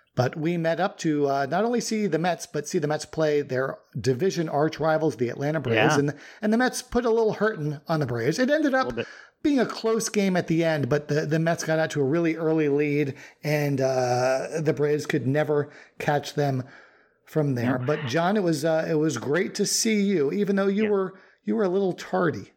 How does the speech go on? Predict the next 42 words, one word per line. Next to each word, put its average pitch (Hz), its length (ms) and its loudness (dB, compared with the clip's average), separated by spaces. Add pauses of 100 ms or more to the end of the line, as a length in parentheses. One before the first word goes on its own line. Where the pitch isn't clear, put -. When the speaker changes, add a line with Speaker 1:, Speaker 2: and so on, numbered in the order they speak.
(140)
Speaker 1:
to 156 140 -2
the 139 80 6
game. 151 200 2
Speaker 2:
I 151 60 4
was, 190 180 4
<laughs> - 640 -4
I 339 180 4
was 302 340 -2
tardy. 107 440 0 (280)
Speaker 1:
<laughs> - 260 -20
Speaker 2:
I - 100 0
was 202 140 -2
sorry. 233 180 4
Speaker 1:
It 160 60 -4
wasn't 196 240 0
your 214 140 4
Speaker 2:
I 170 40 -2
Speaker 1:
fault. 147 380 -2 (300)
You 208 140 2
accidentally, 254 500 4
Speaker 2:
No. - 160 -6 (120)
Speaker 1:
you 208 140 2
accidentally 240 540 0
stole 220 360 0
a 180 60 -2
car. 143 640 -2
<laughs> - 40 -20 (220)
Speaker 2:
<laughs> 160 60 2 (1160)
Yeah, 202 180 4
it's 147 100 -4
like, 151 180 0 (420)
the 156 160 -6
keys 262 320 -4
are 262 160 0
in 254 100 -2
the 254 140 0
ignition. 247 480 0
It 135 40 4
was 147 200 0
the 156 80 0
station 180 380 0
wagon. 107 240 -4